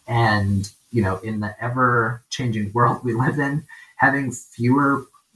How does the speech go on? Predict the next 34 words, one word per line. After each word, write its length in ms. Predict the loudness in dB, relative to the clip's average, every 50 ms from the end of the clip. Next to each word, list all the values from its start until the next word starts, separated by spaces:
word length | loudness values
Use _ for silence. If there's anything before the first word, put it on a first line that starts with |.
| -6
vendors 340 | -4 -2 0 0 0 0 -2 -2
to 140 | -4 -2
work 280 | 0 0 0 0 0 0
with 300 | 0 2 2 0 -2 -4
and, 220 | -4 -4 -4 -4 -2 -4
and 140 | -4 -2
a 20 | 0
more 240 | 0 0 2 0 0
strategic 760 | 0 -2 -4 -4 -4 -4 -2 -2 -2 0 2 0 0 0 -2
lens 340 | -4 -2 0 0 0 0 -2
to 80 | -4 -4
work 260 | -2 -2 -2 -4 -4
with 140 | -10 -10 -8
them, 280 | -8 -8 -8 -8 -8
that 160 | -6 -4 -2
has 260 | -2 0 0 0 -2 -4
a 80 | -4
lot 240 | -4 -2 0 0 0
of 120 | 0 0
real 160 | 0 -2 -2 -2
benefits 520 | -2 -2 -2 -2 -2 -4 -6 -6 -6 -6
for 100 | -10 -8
the 120 | -10 -8
company. 440 | -2 0 0 0 0 -4 -6 -6 -6
It 140 | -6 -6 -6
simplifies 680 | -6 -6 -6 -6 -6 -8 -6 -4 -4 -2 0 -2 -2 -4
things. 440 | -2 -6 -6 -6 -6 -6 -8 -8 -8
There's 160 | -8 -10 -10
fewer 380 | -10 -8 -2 0 0 0 0 -4
catalog 640 | -6 -2 -2 0 0 0 2 2 2 2 0 -2 -4 _ _ _ -10
pricing 420 | -4 -2 0 0 0 0 -2 -2 -4
to 80 | -2
work 300 | 0 0 0 -2 -2 -2
with. 280 | 0 2 2 2 0